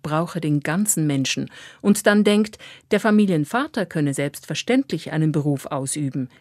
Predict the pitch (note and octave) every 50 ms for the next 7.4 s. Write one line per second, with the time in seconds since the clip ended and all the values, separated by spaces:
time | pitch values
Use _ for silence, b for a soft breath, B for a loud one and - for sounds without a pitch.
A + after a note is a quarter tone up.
0 | b b - F#3 - G3 F3+ E3+ D#3 C#3+ C#3 C3 C3 C3 C3+ C#3 - - F#3+ -
1 | - A3 A3 B3 B3+ C4 G#3+ - - - _ - _ _ _ _ _ _ _ _
2 | b b b b b b b b b - G#3 G3+ G3+ G#3+ A#3 B3 C#4 C#4+ - C4
3 | A#3+ - - A3+ A3+ A#3+ A3+ A3 G#3 G#3 A#3 B3 C4+ C#4+ A3 G3+ F#3+ - - -
4 | - A#3 B3+ C4 C4 C4 A#3+ A3+ G#3+ A3 G3 F3 D#3+ D3+ C#3+ D#3 D#3+ F3 F#3 F3+
5 | - G#3 F#3+ G3+ G#3 - A3+ A#3 A3+ A3 - - F#3 F3+ F3 E3+ F3+ G3+ B3 C#4
6 | C4+ - - B3 A3+ A3+ G#3+ - G3 F#3+ G3 F#3+ F#3 G3 F#3+ F#3 F#3+ F#3+ F#3 -
7 | E3+ D3 B2 - - - F2+ F2+